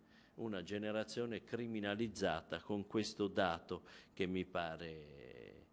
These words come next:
impressionante per dimensione. Quindi su questo credo che bisognerà pensare se si deve continuare su questa strada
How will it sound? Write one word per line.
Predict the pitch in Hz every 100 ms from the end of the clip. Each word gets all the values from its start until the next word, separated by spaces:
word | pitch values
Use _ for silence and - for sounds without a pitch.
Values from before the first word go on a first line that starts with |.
| -
impressionante | 107 95 98 95 - 92 85 76 73 - 76
per | 90 82 80 78
dimensione. | 76 85 85 80 76 - 57 57 76 - - -
Quindi | - 95 85 85 78
su | - 113 -
questo | 110 101 - 98 85
credo | 92 90 85 85
che | - 82
bisognerà | 80 80 85 85 85 85
pensare | - 87 80 - 98 92 80 78
se | 73 80
si | 76 - 78
deve | 90 87 82
continuare | 87 80 90 87 92 87 82 - - -
su | - 82
questa | - 85 - - 80 64 52
strada | - 107 92 82 80 87